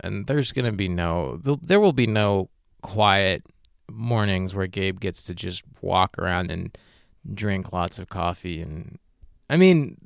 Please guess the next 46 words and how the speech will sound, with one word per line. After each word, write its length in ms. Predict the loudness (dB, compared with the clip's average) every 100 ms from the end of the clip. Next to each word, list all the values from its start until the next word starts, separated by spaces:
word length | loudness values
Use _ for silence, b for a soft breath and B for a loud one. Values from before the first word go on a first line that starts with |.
| -20 _ _ -14
that, 360 | -2 4 4 6
that, 240 | 6 6 4
you 120 | 2
know, 280 | 4 2 -2 -12 -20 -20 -8
when 220 | -2 0
I'm 140 | 0 0
sixty-five, 800 | 0 0 -4 2 6 6 4 -2 b b b b b
I'll 120 | -4 -2
get 200 | -2 0
that 180 | 0
again 440 | 0 -2 -4 -4 -8 _ _ _ -20 _ _ b b b b _ _ _ -8
or 60 |
whatever 420 | -6 -6 -6 -10 -10
after 280 | -12 -12 -12
the 100 | -12
kids 260 | -12 -12 -10
are 80 |
grown. 340 | -10 -10 -12 -6 2
I 80 | 4
don't 120 | 4
know. 260 | 4 2 6
I 100 | 6
still 300 | 8 8 10
don't, 260 | 12 12 8
I 80 |
still 160 | 4 6
don't 160 | 6 6
believe 400 | 6 8 6 6
that 120 | 4
I, 120 | 4
like, 280 | 4 0 -6 -8
that 180 | -2 0
I 100 | 2
have 200 | 2 0
a 40 |
house, 440 | 4 8 8 8
that 100 | 0
I 60 | -2
have 300 | -2 -6 -12
a 60 | -12
job, 480 | -4 4 6 8 6
that 100 | 2
I 100 | 0
have 360 | -2 -6 -12 -8
a 80 | -6
mortgage. 840 | 0 2 2 0 -4 -6 -14